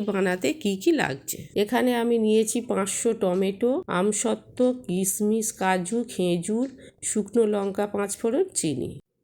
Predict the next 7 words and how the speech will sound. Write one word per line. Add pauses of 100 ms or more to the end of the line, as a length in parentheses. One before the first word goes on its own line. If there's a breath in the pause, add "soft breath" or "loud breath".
(380)
টমেটোগুলো (120)
একটা (100)
ছুরির
সাহায্যে (120)
আমি (120)
কেটে
নেব।